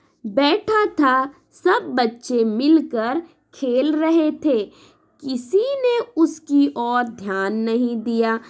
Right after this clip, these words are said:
तभी अध्यापिका, अध्यापिका मीन्स टीचर, का ध्यान स्वयं की ओर गया,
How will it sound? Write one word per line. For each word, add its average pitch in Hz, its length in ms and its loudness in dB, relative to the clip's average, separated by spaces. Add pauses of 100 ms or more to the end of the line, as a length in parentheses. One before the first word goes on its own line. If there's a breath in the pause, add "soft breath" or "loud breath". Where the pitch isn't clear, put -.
(320 loud breath)
तभी 269 440 0
अध्यापिका, 233 800 -2
अध्यापिका 214 800 -4
मीन्स 330 500 0 (1080)
टीचर, 359 720 2 (500)
का 415 320 0
ध्यान 240 680 0 (220 loud breath)
स्वयं 240 580 -2
की 302 240 2
ओर 247 480 0
गया, 208 440 -2